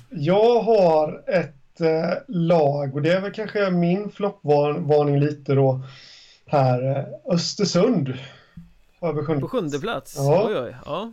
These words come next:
Speaker 1: Och jag är fullständigt medveten om att de vann norra serien och alltihopa, men, eh,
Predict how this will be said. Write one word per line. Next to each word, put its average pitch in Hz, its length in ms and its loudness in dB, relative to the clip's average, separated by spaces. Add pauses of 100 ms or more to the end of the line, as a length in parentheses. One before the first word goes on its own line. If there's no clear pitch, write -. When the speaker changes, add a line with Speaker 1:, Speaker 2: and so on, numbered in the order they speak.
Speaker 1:
Och 143 100 -4
jag 151 200 4
är 180 60 2
fullständigt 170 680 -4
medveten 147 380 -2
om 139 80 -2
att 131 80 -2
de 139 160 2
vann 135 400 0 (480)
norra 147 400 2
serien 131 400 0
och 135 60 2
alltihopa, 139 460 0
men, 143 320 0
eh, 156 340 4